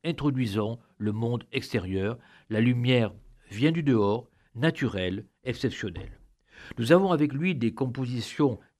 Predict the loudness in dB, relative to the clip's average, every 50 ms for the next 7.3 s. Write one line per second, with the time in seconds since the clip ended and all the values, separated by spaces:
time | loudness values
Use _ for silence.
0 | _ _ 0 0 0 0 -2 -4 -4 -6 -6 -6 -4 -4 -4 -8 -12 -20 -20 _
1 | _ _ _ _ 0 0 0 2 4 2 2 2 2 0 0 0 -2 -2 -6 _
2 | _ -20 -20 -20 -12 -8 2 6 8 8 8 8 4 2 0 -4 -2 -2 -2 -2
3 | -4 -6 _ _ _ -4 -4 -4 -4 -4 -6 0 2 2 2 2 0 0 0 0
4 | 0 -4 -6 -8 -10 -12 _ _ _ _ -2 0 0 0 0 -2 -6 -2 -2 -2
5 | -2 -2 -2 -2 -2 -2 -2 -6 -6 -4 0 2 2 2 0 -2 -8 -12 _ -20
6 | -20 -20 -20 -18 -18 -16 -16 -16 -18 -18 -20 -18 _ -6 -6 4 4 4 4 6
7 | 6 4 4 4 2 -2